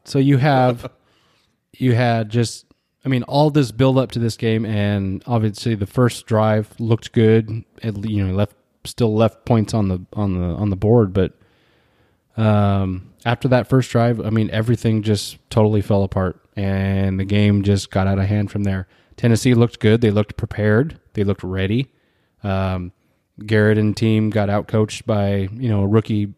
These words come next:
rookie head coach. And I think, um, I think the, even though he, on his, uh, morning show,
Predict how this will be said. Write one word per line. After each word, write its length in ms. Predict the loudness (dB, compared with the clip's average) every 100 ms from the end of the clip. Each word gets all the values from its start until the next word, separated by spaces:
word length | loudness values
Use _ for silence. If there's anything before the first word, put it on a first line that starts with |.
| -2
rookie 300 | -2 0 0
head 180 | 0 2
coach. 400 | 2 2 -2 -16 _ _ _ _ _ _ _ -6
And 600 | -2 0 2 0 -2 -6 _ _ _ _ _ _ _ _ _ _ _ _ _ _ _ _ -12
I 100 | -8
think, 380 | 0 0 0 0
um, 600 | 2 2 0 -2 -6 -10 _ _ _ _ _ _ _ _ _ _ _ _ _ _
I 80 | -8
think 320 | -4 -4 -4
the, 100 | -2
even 480 | 0 0 0 2 4
though 240 | 4 6 4
he, 480 | 4 2 2 0 -4 -8
on 120 | -2
his, 180 | -2 0 -2 -4 -10 -8
uh, 200 | -6 -2
morning 360 | 2 4 2
show, 440 | 0 0 2 0